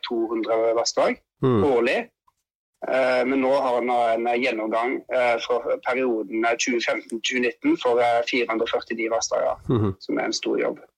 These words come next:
Speaker 2: Jeg har sett at det er en liten kategori med både grønt og gult og rødt der, så det anbefaler folk å gå inn. De kan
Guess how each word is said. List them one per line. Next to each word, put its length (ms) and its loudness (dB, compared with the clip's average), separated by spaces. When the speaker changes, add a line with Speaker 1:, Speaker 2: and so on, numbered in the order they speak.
Speaker 2:
Jeg 140 2
har 80 0
sett 240 -2
at 60 -4
det 80 0
er 60 0
en 40 2
liten 160 0
kategori 560 2
med 160 2
både 260 2
grønt 460 0
og 240 2
gult 340 2
og 140 4
rødt 140 -2
der, 160 0
så 140 2
det 120 2
anbefaler 420 0
folk 240 -2
å 140 2
gå 140 4
inn. 200 4
De 160 2
kan 300 2